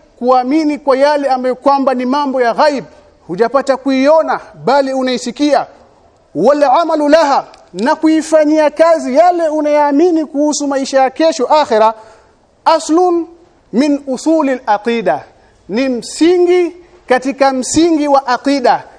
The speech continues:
Aqida ipi? Aqidatul Islamia, aqida ya Muislamu. Eish, ni aamini kwamba yote yatakayopatikana kesho katika maisha ya akhira yapo, na aamini na aifanyie kazi. Shasema,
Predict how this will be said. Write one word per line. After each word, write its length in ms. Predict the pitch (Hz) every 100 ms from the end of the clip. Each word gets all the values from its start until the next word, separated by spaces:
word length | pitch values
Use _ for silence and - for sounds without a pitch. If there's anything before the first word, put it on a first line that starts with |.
| _ _ 196
Aqida 460 | 202 262 262 269
ipi? 440 | 302 339 320 330 - - _ _ 214
Aqidatul 680 | 214 302 349 320 311 285 262
Islamia, 640 | - 240 233 254 240 165 - - _ _
aqida 640 | 233 240 339 339 302 277 240 -
ya 220 | 175 240 247
Muislamu. 680 | 247 - 240 247 254 208 143 _ _ _ -
Eish, 500 | 254 339 320 - -
ni 180 | 220 262
aamini 640 | 269 269 254 285 359 311 302
kwamba 480 | 330 339 339 311 - - _ -
yote 400 | 180 330 330 294
yatakayopatikana 960 | 262 262 269 262 262 262 240 269 262 262
kesho 380 | 330 339 294 277
katika 320 | 254 240 262
maisha 340 | 269 294 285
ya 100 | 262
akhira 420 | 330 311 311 311 311 - -
yapo, 540 | 147 196 330 320 196 - -
na 160 | 175 220
aamini 560 | 254 262 254 339 359 330
na 100 | 285
aifanyie 440 | 254 247 220 214
kazi. 420 | 185 254 247 147 123 - _ _ _ _
Shasema, 600 | - 214 214 349 349 214